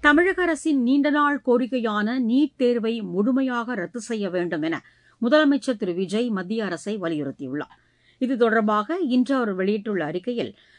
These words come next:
வினாத்தாள் கசிந்த விவகாரம் தொடர்பாக தற்போது நடந்து முடிந்த நீட் தேர்வு ரத்து செய்யப்பட்டுள்ளதை சுட்டிக்காட்டியுள்ளார். மருத்துவ படிப்புகளுக்கு மாநில ஒதுக்கீட்டின் கீழ் உள்ள அனைத்து இடங்களையும்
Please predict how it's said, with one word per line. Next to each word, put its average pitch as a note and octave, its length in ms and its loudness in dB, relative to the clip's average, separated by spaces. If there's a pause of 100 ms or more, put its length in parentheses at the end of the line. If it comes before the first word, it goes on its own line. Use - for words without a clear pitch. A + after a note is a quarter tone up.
(140)
வினாத்தாள் D4+ 600 4
கசிந்த C4 420 0
விவகாரம் A#3 500 0
தொடர்பாக F3+ 600 -2
தற்போது G#3+ 480 -2
நடந்து G3+ 360 0
முடிந்த G#3+ 400 0
நீட் A#3+ 360 2
தேர்வு A3+ 300 2
ரத்து F#3+ 260 -4
செய்யப்பட்டுள்ளதை F3+ 760 -4 (340)
சுட்டிக்காட்டியுள்ளார். D#3+ 840 -4 (420)
மருத்துவ B3+ 440 4
படிப்புகளுக்கு G#3+ 720 0
மாநில B3 420 4 (100)
ஒதுக்கீட்டின் A#3+ 580 2
கீழ் A#3 220 0
உள்ள G#3+ 220 2 (120)
அனைத்து G#3 420 -2
இடங்களையும் F#3 680 0